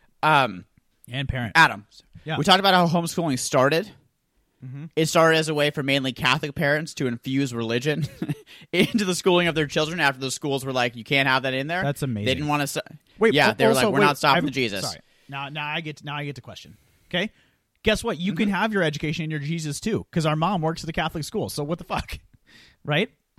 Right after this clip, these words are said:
Speaker 2: How do you explain Saint Hilary's then?
Speaker 1: Right. How do you explain a Catholic school?
Speaker 2: Yeah. I don't know.
Speaker 1: It's a
Speaker 2: Maybe this
Speaker 1: fucking
Speaker 2: came
Speaker 1: good
Speaker 2: after.
Speaker 1: point.
Speaker 2: Yeah.
Speaker 1: I, I, I,
Speaker 2: <laughs> It's a
Speaker 1: I
Speaker 2: fucking
Speaker 1: can't ex-, I can't explain.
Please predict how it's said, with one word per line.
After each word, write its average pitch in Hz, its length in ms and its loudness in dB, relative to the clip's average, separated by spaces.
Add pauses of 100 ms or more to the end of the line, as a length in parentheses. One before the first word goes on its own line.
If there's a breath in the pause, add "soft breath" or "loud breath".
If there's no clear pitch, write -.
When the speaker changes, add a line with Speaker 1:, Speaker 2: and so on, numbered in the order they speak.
(260)
Speaker 2:
How 160 80 0
do 185 80 2
you 185 80 6
explain 175 320 -2
Saint 160 220 0
Hilary's 123 340 0
then? 98 200 -8 (1200)
Speaker 1:
Right. 147 480 4
How 151 140 0
do 151 60 -4
you 151 120 -2
explain 139 480 -4
a 123 220 -6
Catholic 127 460 -4
school? 147 460 -6 (500)
Speaker 2:
Yeah. 139 280 -2 (1700)
I 127 80 -6
don't 110 100 -6
know. 90 160 -12
Speaker 1:
It's 151 340 -4
a 120 220 -2
Speaker 2:
Maybe 156 180 0
this 165 100 4
Speaker 1:
fucking 165 200 2
Speaker 2:
came 160 80 0
Speaker 1:
good 156 80 2
Speaker 2:
after. 123 200 -4
Speaker 1:
point. 101 240 -8
Speaker 2:
Yeah. 110 220 -4
Speaker 1:
I, 143 240 2
I, 156 260 2
I, 160 120 0
Speaker 2:
<laughs> - 20 2
It's 156 140 -4
a 151 60 0
Speaker 1:
I 151 60 0
Speaker 2:
fucking 151 140 -6
Speaker 1:
can't 147 200 -2
ex-, 131 180 -8
I 143 140 0
can't 139 160 -4
explain. 120 220 -4